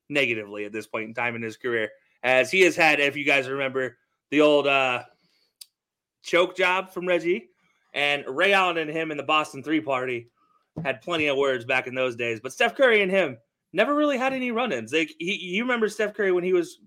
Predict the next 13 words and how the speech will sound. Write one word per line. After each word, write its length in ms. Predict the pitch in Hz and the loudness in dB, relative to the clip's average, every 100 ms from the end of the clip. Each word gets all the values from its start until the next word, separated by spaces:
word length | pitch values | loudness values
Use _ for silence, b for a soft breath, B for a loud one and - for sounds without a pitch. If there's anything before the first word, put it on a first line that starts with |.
| - | -8
coming 280 | 170 165 | -6 -4
with 160 | 160 156 | -6 -4
Little 240 | 170 160 | 0 -2
Dell, 420 | 135 180 165 131 - _ _ _ - | 2 2 2 0 -8 _ _ _ -8
uh, 300 | 139 143 135 | 0 2 2
you 200 | 143 143 | -2 0
know, 200 | 135 131 | 0 0
back 220 | 127 147 | 0 -2
in 100 | 143 | -2
the 80 | 131 | -8
day. 260 | 127 123 107 | -4 -4 -4
So, 400 | - 127 120 117 _ _ _ _ 160 | -2 -2 -2 -6 _ _ _ _ -14
uh, 320 | 123 127 127 | -6 -4 -4